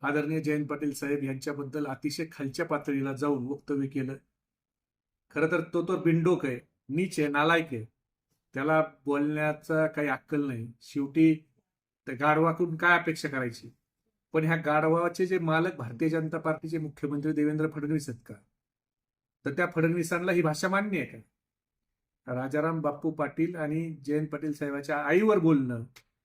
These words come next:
लाडकी बहीण म्हणायचं आणि मेलेल्या माणसाच्या वर, अ, त्यांच्या चारित्र्यावर बोलायचं, हे देवेंद्र फडणवीसांना मान्य आहे का? त्या टोपीचंद सारखी गाढवं तुम्ही पाळली,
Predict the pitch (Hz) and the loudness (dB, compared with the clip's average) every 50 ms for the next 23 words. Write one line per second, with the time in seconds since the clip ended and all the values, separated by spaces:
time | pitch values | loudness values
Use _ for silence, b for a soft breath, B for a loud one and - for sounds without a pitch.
0 | _ _ _ - 127 127 131 143 143 - - 190 165 165 175 180 180 170 170 160 | _ _ _ -8 -6 -4 -4 -4 -4 -6 -6 -2 2 2 4 4 2 2 2 0
1 | 143 143 127 113 - 123 120 113 113 _ _ _ _ _ _ _ _ _ _ _ | 0 0 -2 -4 -6 -8 -8 -8 -10 _ _ _ _ _ _ _ _ _ _ _
2 | - 120 131 143 160 180 190 190 160 143 139 147 151 151 160 175 180 190 196 180 | -6 -4 -2 -2 0 0 0 0 0 0 2 2 2 4 4 2 2 2 0 0
3 | 175 165 165 160 156 - 160 160 160 - 190 196 196 196 190 180 185 - _ - | 0 -2 0 -2 -2 0 -2 -2 0 0 0 0 0 0 -2 -4 -6 -12 _ -10
4 | 160 156 147 143 135 135 165 160 156 160 156 156 151 147 160 151 151 170 175 175 | -6 -4 -2 -2 -2 0 0 0 0 0 0 2 2 2 2 0 0 0 0 0
5 | 160 147 151 147 139 135 131 - - 190 165 160 180 185 156 147 151 156 160 165 | 0 0 0 0 0 -2 -4 -6 -6 -6 -2 -2 -2 -2 0 0 2 2 2 2
6 | 165 175 170 - 151 143 139 156 147 - 165 160 175 190 190 202 208 214 208 196 | 0 -2 -4 -4 -4 -4 -2 -2 -4 -4 -4 -4 -4 -2 0 2 2 2 2 0
7 | 165 143 - 123 113 113 113 - _ _ _ _ _ _ _ _ _ _ _ _ | -2 -4 -4 -6 -8 -10 -10 -16 _ _ _ _ _ _ _ _ _ _ _ _
8 | _ _ _ _ _ _ _ - 143 143 139 - 156 147 - 175 165 165 180 170 | _ _ _ _ _ _ _ -4 -2 -2 0 0 0 0 0 0 0 0 0 -2
9 | 165 160 160 156 - 175 156 156 160 165 160 160 170 170 170 165 170 160 - 151 | -2 -2 -2 -2 0 0 2 4 4 6 6 4 2 2 -2 -4 -4 0 2 2
10 | 143 143 147 147 139 127 120 | 2 4 4 2 2 0 -2